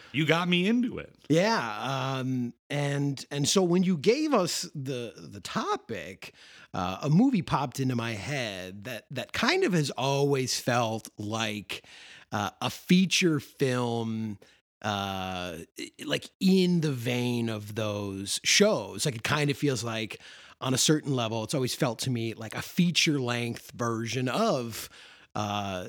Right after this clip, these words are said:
Speaker 2: the, the same kind of spirit you get in, uh, episodes of The X-Files or,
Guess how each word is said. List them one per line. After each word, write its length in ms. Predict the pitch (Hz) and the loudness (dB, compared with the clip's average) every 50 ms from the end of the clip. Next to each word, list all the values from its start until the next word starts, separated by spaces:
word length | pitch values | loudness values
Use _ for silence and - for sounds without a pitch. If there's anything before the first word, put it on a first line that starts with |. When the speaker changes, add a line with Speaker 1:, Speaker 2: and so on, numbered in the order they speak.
| - - | -10 -12
Speaker 2:
the, 420 | 123 117 107 120 113 110 110 104 - 143 | -12 -6 -4 -2 -2 -2 -2 -4 -8 -8
the 160 | 117 117 117 | -6 -2 0
same 460 | - - - 175 156 156 151 147 151 | 2 4 4 4 4 4 2 0 0
kind 400 | 139 - 131 123 120 123 120 117 | -2 -2 -2 -2 -2 -2 -2 0
of 320 | 113 110 104 95 - - - - | -2 -2 -4 -6 -10 -8 -2 2
spirit 680 | - - - - - 196 151 135 123 107 95 - _ _ | 4 4 4 4 2 0 0 0 -2 -6 -8 -12 _ _
you 280 | - 123 117 113 110 107 107 | 0 2 4 4 4 2 2
get 480 | 120 127 110 92 - - - - - - - | 2 2 2 2 0 0 0 0 0 0 -2
in, 580 | 117 110 104 104 98 98 98 92 90 95 110 - - | -4 -2 -2 -2 -2 -2 0 0 0 -2 -2 -2 -2
uh, 460 | 101 95 92 90 90 90 87 85 71 - - | 0 0 0 0 -2 -2 -2 -4 -4 -4 -4
episodes 540 | 135 - - 107 - - 120 113 107 98 | -4 -2 0 2 2 2 2 2 0 0
of 100 | 110 92 | -2 -2
The 120 | 92 117 170 | 0 2 2
X-Files 920 | 196 - - - - 165 135 139 143 135 135 135 127 120 120 120 - - - - - - - - - - - _ _ _ _ _ | 2 2 -2 -4 -2 -2 -2 -2 -2 -4 -4 -6 -6 -8 -8 -8 -10 -10 -12 -14 -18 -20 -20 -20 -20 -20 -20 _ _ _ _ _
or, 800 | 190 170 156 151 143 135 120 113 110 113 110 107 104 104 110 - | 6 6 6 4 2 0 0 -2 -2 -4 -4 -6 -8 -10 -14 -16